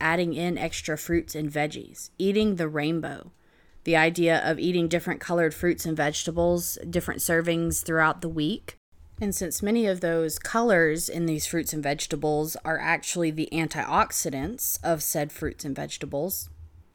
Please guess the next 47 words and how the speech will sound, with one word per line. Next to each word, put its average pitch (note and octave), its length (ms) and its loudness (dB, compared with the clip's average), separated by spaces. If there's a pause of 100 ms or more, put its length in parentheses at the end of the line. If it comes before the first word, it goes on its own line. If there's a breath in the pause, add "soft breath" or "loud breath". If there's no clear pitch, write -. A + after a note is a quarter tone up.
now E3 200 2
you F#3 200 2
have E3+ 480 2
a E3 140 2
lot D#3+ 380 0
of E3+ 180 0
different E3+ 340 -4
antioxidants E3 760 -4
that D#3 160 -6
your D#3+ 100 -2
body E3+ 340 2
can D#3+ 220 -6
use D3+ 400 -2
to - 100 -8
help D#3+ 420 -2
to D3+ 560 -2
reduce E3 460 0
inflammation, D#3+ 1000 0
to D#3 120 -6
help D#3+ 260 -6
you D3+ 120 -4
feel D#3+ 260 -2
better D#3+ 300 0
in C#3+ 160 -4
general. D3+ 600 -4 (320)
And A3 140 4
that's B3+ 220 6
a A#3 40 0
great G3+ 280 2
starting G#3+ 440 4
point, C#3 340 -6
even F#3 300 0
if F3 200 -2
you E3+ 100 2
don't F3 380 0
try D#3 240 -2
to D#3+ 60 -6
get E3 280 0
into E3+ 320 -4
the D3+ 120 -6
details D#3+ 640 -2
and D#3 120 -2
the D3 80 -4
intricacies D#3 840 -4
of D3 100 -6
trying D3+ 420 -4
to C#3 600 -4